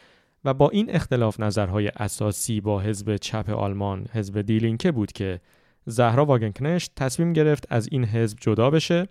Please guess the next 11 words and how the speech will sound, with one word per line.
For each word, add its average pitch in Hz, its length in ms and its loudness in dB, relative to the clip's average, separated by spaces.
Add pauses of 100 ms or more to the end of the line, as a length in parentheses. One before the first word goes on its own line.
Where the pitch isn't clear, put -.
(640)
و 190 80 2
با 185 100 4
حمایت 185 440 0
حدود 156 280 -2
چهل 143 460 0
نفر 98 260 -4
از 95 140 -4
همحزبی‌های 107 760 -2
سابقش، 135 760 2 (420)
حزب 156 480 2
بوندنیس 139 540 2